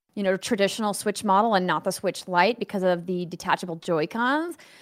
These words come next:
So if they do have one that's more powerful, I would be curious to know exactly how that's going to affect legacy software, 'cause Nintendo doesn't have the <laughs> best track record of making their old software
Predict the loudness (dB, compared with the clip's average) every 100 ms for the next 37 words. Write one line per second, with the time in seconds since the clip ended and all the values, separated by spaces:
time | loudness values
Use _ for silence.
0 | -16 2 4 6 4 4 4 4 2 4
1 | 4 6 6 6 2 2 -2 -4 0 0
2 | 2 6 8 6 4 6 6 4 -2 -20
3 | _ 6 6 6 0 4 6 6 2 0
4 | 2 2 2 6 6 6 0 2 4 4
5 | 4 -2 -4 -4 -4 0 0 0 2 2
6 | 2 -6 2 2 2 -2 -2 -6 -6 -4
7 | -2 0 0 0 0 0 2 2 2 2
8 | 4 6 4 2 0 -6 -8 -18 -18 0
9 | 6 6 6 0 -16 -8 2 4 4 2
10 | 4 6 6 6 2 6 6 6 4 6
11 | 6 4